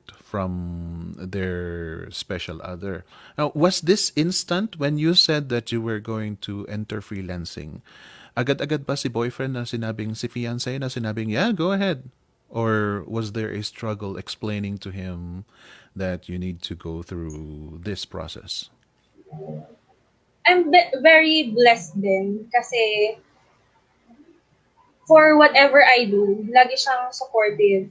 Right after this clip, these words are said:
Speaker 2: Nung nag-online selling ako,
Speaker 1: Ah.
Speaker 2: supportive siya, ganun.
Speaker 1: Oh.
Speaker 2: Sa freelancing, very supportive siya.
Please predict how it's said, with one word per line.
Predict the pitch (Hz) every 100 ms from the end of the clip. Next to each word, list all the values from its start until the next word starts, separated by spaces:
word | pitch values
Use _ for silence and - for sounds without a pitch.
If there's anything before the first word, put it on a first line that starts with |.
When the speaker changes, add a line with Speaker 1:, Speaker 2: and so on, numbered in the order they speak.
| - 240
Speaker 2:
Nung | 240 233
nag-online | 226 214 226 220 214
selling | 247 240 240 254
ako, | 254 240 240
Speaker 1:
Ah. |
Speaker 2:
supportive | - - - - - -
siya, | - - 202 196 - -
ganun. | 208 196 202 202
Speaker 1:
Oh. | 151 98 127 117 95 85 73 -
Speaker 2:
Sa | - -
freelancing, | - 254 240 240 247 247 233 233 233
very | 226 233 240
supportive | 240 - 214 208 208 196
siya. | - 190 190